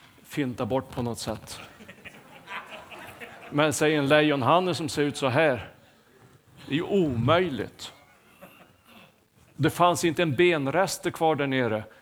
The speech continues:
från andra människor som de har kastat ner dit. De hade ätit rent. Och han förstod. Han var ju i sina sinnesfulla bruk, så då förstod han det. Kom jag dit ner,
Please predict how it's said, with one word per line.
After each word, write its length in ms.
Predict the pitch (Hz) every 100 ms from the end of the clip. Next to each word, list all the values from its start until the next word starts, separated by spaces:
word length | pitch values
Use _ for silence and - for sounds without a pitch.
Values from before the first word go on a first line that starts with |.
| _ _ _ _ _ _ _ _
från 220 | - 151
andra 380 | 151 147 135 151
människor 360 | 156 147 123 135
som 180 | 143
de 100 | 131
har 120 | 131 123
kastat 360 | 131 120 120
ner 160 | 117 107
dit. 320 | 95 95 -
De 160 | - 120
hade 160 | 139
ätit 240 | 160 123 117
rent. 440 | 147 120 117 - - _ _ _ _ _ _ _ _ _ _ _ _ _ - _ _ _ _ _ _ -
Och 120 | 123
han 220 | 131 170
förstod. 500 | 156 131 151 120 90 - _ _ _ _ _ _ _ _ _ _ _ _ _ _ _
Han 180 | 131 135
var 120 | 147
ju 80 | 143
i 40 |
sina 300 | 117 139 135
sinnesfulla 600 | 127 135 131 - 127 117
bruk, 280 | 113 147 151
så 100 | 147
då 120 | 143 -
förstod 460 | - 127 143 113 101
han 200 | 143 135
det. 220 | 123 113 - _ _ _ _ _ _ - -
Kom 260 | - 131
jag 100 | 143
dit 200 | 135 131
ner, 220 | 113 101